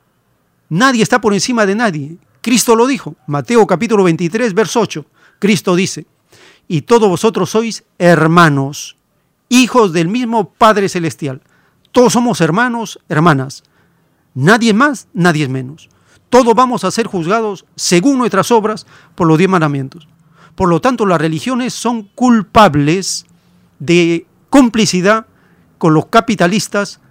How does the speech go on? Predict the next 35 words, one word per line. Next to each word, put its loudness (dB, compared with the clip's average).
porque -4
los -2
capitalistas 0
explotan 2
a -2
los -2
hijos -2
de 0
Dios, -4
odian 6
a 0
los -4
hijos -6
de -4
Dios, -6
los 6
ricos 0
odian 2
a 2
los 0
pobres, 0
porque 0
¿qué -6
cosa -2
es 0
el 0
odio? -2
El 2
odio 2
viene -2
a 0
ser -6
un 2
sentimiento -2
profundo -2